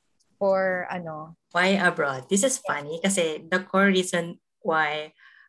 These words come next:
Speaker 2: I took this master's degree is because I really want to visit Europe so bad. So, parang mas yun yung un-, yun yung childhood dream ko. Parang, okay, punta ako sa Europe. Parang mga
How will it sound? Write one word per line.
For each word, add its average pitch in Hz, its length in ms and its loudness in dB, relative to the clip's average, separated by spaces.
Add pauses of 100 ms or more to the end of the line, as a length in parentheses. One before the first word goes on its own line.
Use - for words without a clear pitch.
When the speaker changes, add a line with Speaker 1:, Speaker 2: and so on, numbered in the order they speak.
Speaker 2:
I 151 440 -4
took 196 120 4
this 214 240 4
master's 175 400 2
degree 165 280 -6
is 160 120 -12
because 165 240 -12
I 160 160 -4
really 165 240 -10
want 147 280 -8
to 143 80 -20
visit 143 360 -12
Europe 156 400 -4 (160)
so 147 200 -6
bad. 135 280 -8 (480)
So, - 120 -20
parang 190 200 6
mas 202 160 6
yun 196 200 8
yung 190 80 6
un-, 185 200 0 (120)
yun 196 200 6
yung 190 80 6
childhood 170 480 0
dream 165 240 -6
ko. 147 400 -6
Parang, 160 240 -6 (360)
okay, 165 320 -2
punta 170 280 2
ako 165 80 0
sa 165 120 -2
Europe. 156 360 -4 (360)
Parang 180 200 2
mga 175 180 2